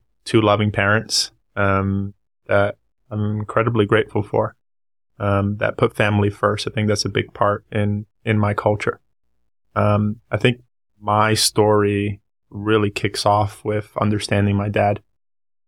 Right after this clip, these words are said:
though. Um, my dad was a guy who, growing up,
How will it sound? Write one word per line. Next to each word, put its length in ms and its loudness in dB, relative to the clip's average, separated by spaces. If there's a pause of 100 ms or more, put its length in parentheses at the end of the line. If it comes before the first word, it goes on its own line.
(140)
though. 320 2 (720)
Um, 440 0
my 120 0
dad 640 2
was 200 -2
a 60 -2
guy 460 0
who, 240 -4
growing 340 2
up, 260 0